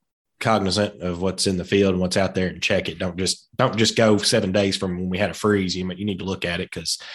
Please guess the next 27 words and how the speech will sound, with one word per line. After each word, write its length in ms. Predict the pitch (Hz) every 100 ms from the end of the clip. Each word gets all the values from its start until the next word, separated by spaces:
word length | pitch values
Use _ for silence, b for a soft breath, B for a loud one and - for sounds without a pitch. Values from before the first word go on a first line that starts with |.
| B
there 100 | 123
may 160 | 117 113
be 140 | 104 98
pockets 440 | 107 101 101 -
and 100 | 90
areas 300 | 101 98 95
that 80 | 87
are 60 | 82
protected. 560 | - 101 95 101 92
If 60 | 90
there's 240 | 92 87
an 60 | - -
area 300 | 95 92 92
around 200 | 95 87
a 40 |
tree 220 | 82 104 95
line 260 | 95 95
or 80 | 92
something, 320 | 98 92 92
maybe 240 | 92 92 90
it 40 |
didn't 180 | 92 87
get 180 | 92 87
bit 160 | 92 92
as 80 | 92
bad, 360 | 92 92 90 - B B B B -
um, 460 | 85 82 78 78